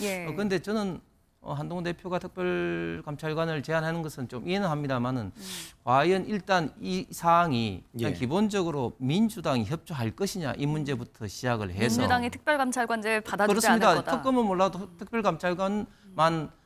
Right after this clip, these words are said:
Speaker 2: 하면은 민주당에서 지금 협조 안 할 분위기가 지금 대부분이 특검을 어떤 전제로 해야 된다 이렇게 주장을 지금 하고 있는
Speaker 3: 예.
Speaker 2: 게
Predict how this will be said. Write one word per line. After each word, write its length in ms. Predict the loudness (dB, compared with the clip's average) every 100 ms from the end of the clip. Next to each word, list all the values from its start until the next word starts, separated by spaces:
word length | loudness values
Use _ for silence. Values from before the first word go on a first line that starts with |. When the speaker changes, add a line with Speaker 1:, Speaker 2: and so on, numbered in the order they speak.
| _
Speaker 2:
하면은 400 | -6 -2 0 0
민주당에서 580 | 2 2 2 2 0 -2
지금 160 | -2 0
협조 260 | 0 0
안 100 | 2
할 120 | 2 0
분위기가 320 | -2 0 -2
지금 180 | -2 -2
대부분이 520 | 0 0 0 -2 -2
특검을 400 | -4 -2 0 0
어떤 180 | -2 -4
전제로 340 | 0 2 2
해야 120 | 2
된다 180 | 0 -2
이렇게 180 | -2 -6
주장을 320 | -4 0 0
지금 160 | -2 -6
하고 200 | -2 0
있는 200 | 2 2
Speaker 3:
예. 40 |
Speaker 2:
게 160 | 2 -2